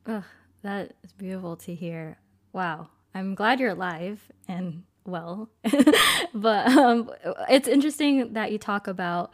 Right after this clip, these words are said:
you know, when we take these essential steps to living a life without fear,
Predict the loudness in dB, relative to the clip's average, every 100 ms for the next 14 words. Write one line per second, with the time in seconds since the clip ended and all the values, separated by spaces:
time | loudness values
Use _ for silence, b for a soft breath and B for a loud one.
0 | b b 2 4 6 4 2 0 0 0
1 | -2 -2 -2 -2 -4 -6 -8 -8 -8 -10
2 | -10 -10 -6 -4 -4 -4 -2 -2 -2 -4
3 | -6 -6 -8 -10 -10 -8 -8 -8 -8 -6
4 | -6